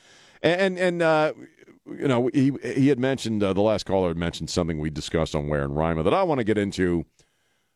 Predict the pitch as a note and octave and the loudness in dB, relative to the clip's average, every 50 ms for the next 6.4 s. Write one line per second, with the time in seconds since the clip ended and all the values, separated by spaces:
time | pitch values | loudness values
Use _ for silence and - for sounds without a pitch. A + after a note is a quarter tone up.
0 | _ _ - F#2 - - - A2+ G#2+ G2 F#2 F2+ - - - B2+ C3 C3 B2 A#2 | _ _ -6 -4 -2 -2 -2 -2 -2 -2 -4 -6 -10 -6 -2 -2 0 0 0 0
1 | A2 G#2+ G2+ G2 F#2+ F#2+ F#2+ - - - - G2 G2+ G2 G2 G2+ - B2 B2+ C3 | 0 0 0 0 0 0 -2 -4 -6 -4 -2 0 2 2 2 2 0 0 0 0
2 | C3 C#3+ D#3+ E3 C#3+ - C3 A2+ A#2 A2+ A2 A2 G#2 G#2 G#2+ A2 - G#2+ F2+ F#2+ | 0 0 0 -2 -2 -2 -2 0 2 2 2 2 2 2 2 0 0 0 0 0
3 | G#2 G2+ G2+ G2 F#2 D#2+ F#2 F#2+ F#2 F2 E2+ E2 G2 G2 - - - F#2+ F2+ F2 | 0 0 0 0 -2 -2 -2 -2 -2 -2 0 0 0 -2 -2 -4 -4 -4 -4 -4
4 | E2 - _ _ _ _ _ _ _ _ _ - G#2 - A#2+ A2 F#2+ B2+ C3 C3 | -6 -10 _ _ _ _ _ _ _ _ _ -4 0 0 0 2 2 2 2 2
5 | A#2+ B2 B2 A#2+ A2+ G#2+ G2 G2+ - - A#2 G2+ D#2 F2+ F#2+ F#2+ G#2+ C3 C#3 B2+ | 2 2 2 2 0 0 -2 -4 -2 0 0 0 0 0 -2 0 0 0 2 2
6 | A2 G2+ F2+ - - - F2+ | 0 0 -2 -4 -8 -8 -8